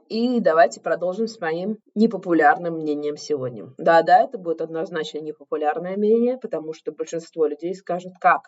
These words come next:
бескомиссионные платформы сделали инвестирование доступным практически всем». Почему же я считаю, что это не есть всегда хорошо?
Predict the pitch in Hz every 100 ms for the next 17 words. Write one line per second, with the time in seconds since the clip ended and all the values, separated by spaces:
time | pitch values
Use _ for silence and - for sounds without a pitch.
0 | _ 160 - 226 202 - 240 220 196 165
1 | 165 165 165 220 226 226 170 180 165 190
2 | 190 160 151 - 180 175 185 - 226 208
3 | 170 156 156 156 165 - 175 170 170 165
4 | - _ _ - 185 - - - - 185
5 | - - - - _ - - 202 196 180
6 | 156 143 - _ 175 175 190 - 151 185
7 | 226 - - 165 175 170 180 170 160 170
8 | - - - 139 143 151 - 139 139 -